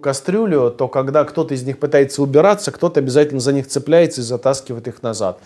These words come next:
Вам хочется приопустить или значительно опустить другого человека, и как-то полегче стало. Как-то опустили кого-то, и на душе приятно.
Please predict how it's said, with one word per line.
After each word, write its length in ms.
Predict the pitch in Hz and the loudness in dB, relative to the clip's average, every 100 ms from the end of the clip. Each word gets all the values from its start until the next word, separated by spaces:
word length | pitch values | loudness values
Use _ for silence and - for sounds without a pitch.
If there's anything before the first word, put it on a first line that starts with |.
| _ _ _ | _ _ _
Вам 200 | 127 151 | -2 -2
хочется 420 | - 185 - - 127 | 0 -2 -2 -10 -4
приопустить 800 | 156 165 165 165 - 139 110 139 | 2 2 2 -6 -6 -8 -8 -8
или 260 | 123 110 107 | -8 -8 -10
значительно 640 | 104 147 170 143 - 110 107 | -4 -2 -2 -6 -8 -8 -8
опустить 360 | 135 - 117 | -10 -10 -10
другого 340 | 117 131 151 156 | -8 -2 -2 -2
человека, 540 | 185 190 233 240 185 - _ _ - | -2 0 0 -2 -6 -12 _ _ -10
и 80 | 151 | -6
как-то 260 | 196 208 | -6 -6
полегче 520 | 196 214 214 196 - | -6 -4 -6 -8 -12
стало. 520 | 151 - 156 139 131 127 _ _ _ _ _ _ _ - | -14 -10 -10 -10 -12 -18 _ _ _ _ _ _ _ -2
Как-то 280 | 180 - | -2 0
опустили 420 | 190 202 190 254 233 | -4 -4 -6 -4 -2
кого-то, 400 | 185 185 185 226 | -2 -2 -2 -6
и 60 | |
на 160 | 226 226 | -4 -4
душе 360 | 220 202 - | -6 -8 -10
приятно. 640 | 226 180 170 147 139 131 | -10 -6 -2 -2 -4 -12